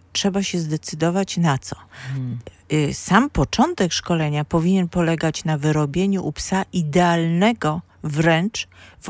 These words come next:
Speaker 1: obu przypadkach. Czy pani będzie chciała obrońcę, czy psa ratownika?
Speaker 2: Posłuszeństwa.
Speaker 1: Posłuszeństwa. Idealnego, proszę
Speaker 2: Tak.
Speaker 1: panią, nie takiego po łebkach. I wtedy pani sobie dalej wybiera kierunek. Czy pani będzie miała czas z małym dzieckiem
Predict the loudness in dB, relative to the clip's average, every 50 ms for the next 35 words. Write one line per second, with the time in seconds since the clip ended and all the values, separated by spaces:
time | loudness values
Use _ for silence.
0 | 2 4 4 4 4 2 -2 -2 0 -4 -4 0 2 0 0 0 -2 -6 -8 -10
1 | -4 -4 -6 -2 -2 0 0 0 0 0 0 0 0 -2 -4 -2 -2 -2 -2 -2
2 | -2 0 -2 0 -2 -2 -2 -2 -4 -4 0 0 0 0 0 -4 -10 -16 -18 -18
3 | -20 -10 _ -4 0 2 2 4 2 2 0 0 2 4 4 4 4 2 2 0
4 | 2 2 2 2 2 2 2 0 0 2 4 4 4 4 0 -2 0 0 0 0
5 | 2 0 0 2 4 4 4 4 4 2 2 0 0 0 0 -2 -4 -2 -2 -4
6 | -2 -2 -2 0 0 0 0 0 0 2 0 0 0 0 0 -2 0 -2 -4 -2
7 | -2 -4 -4 0 2 2 4 4 2 0 -2 -4 -2 0 0 0 -2 -6 _ -20
8 | -18 -16 -16 -16 -16 -20 -6 _ 0 0 0 0 2 2 2 4 4 0 -2 2
9 | 2 2 2 2 0 0 -2 0 0 -2 0 2 2 2 2 2 0 0 -2 -2
10 | 0 2 0 2 2 -2 -2 0 0 2 2 2 0 0 -4 -6 -10 -10 _ -6
11 | -6 0 2 2 4 4 4 2 0 2 2 2 2 2 2 2 0 0 2 0
12 | 0 0 -2 -2 -2 0 -2 -2 -2 -2 -6 -4 -2 0 2 2 2 2 0 2
13 | 2 2 0 0 -4 -8 -8 -8 -8 -8